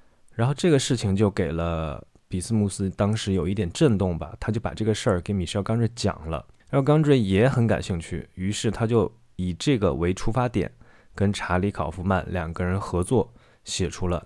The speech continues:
《暖暖内含光》的剧本。不过这个剧本的创作是用了很长的时间的。那么在这个创作中间呢，米歇尔·冈德还读了斯派克·琼斯手上的另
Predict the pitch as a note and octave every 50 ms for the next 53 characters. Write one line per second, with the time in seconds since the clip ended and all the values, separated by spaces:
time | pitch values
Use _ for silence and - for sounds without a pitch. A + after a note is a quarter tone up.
0 | - F#2 F#2 E2+ E2 E2+ F#2+ G#2 F#2+ D#2+ - E2 G2 F#2+ E2 E2 E2+ E2 F2 F#2+
1 | F#2+ F#2+ F#2 D#2 - F2+ E2+ - - - - _ _ _ _ _ _ _ _ _
2 | _ - C#3 D3+ E3 D#3+ E3 F3 D#3+ D3+ D3 - F3+ C#3+ A#2+ F#2 F2 F#2 F#2+ -
3 | - - - D#3 C3+ G#2+ G2 - G#2+ G2 F2 E2+ - - - G#2 G#2 A2+ A2 G#2
4 | F#2 - - - D#2+ D#2 - - D2 E2+ G#2 A2 - - - E2+ D#2 F#2+ F#2 F2+
5 | F2+ F2 E2 C2+ - - _ - G#2+ G#2+ A2+ A2 G#2+ G2+ - A2+ G#2+ F#2+ G#2+ G#2+
6 | G#2 F#2+ - - - B2+ A2 G#2 A2 G#2 F#2 F2+ - A#2+ A#2+ B2 B2 A#2+ C3+ C3
7 | C3 C3 B2+ A2 G2+ - - _ _ - - _ _ _ _ - A2+ A2+ A#2 C3
8 | C3+ C3 B2 C#3 C3+ C3 B2+ B2+ A#2 G#2 G2 - - G2+ A#2 A#2+ - G2 F2 G2
9 | G#2+ G#2+ G2 - - - A2 A#2 A2 G#2 G#2 G2+ - - F#2+ F#2+ F#2+ G#2+ G#2+ -
10 | - F#2+ - - G#2 G2 G2 G2+ A#2 E3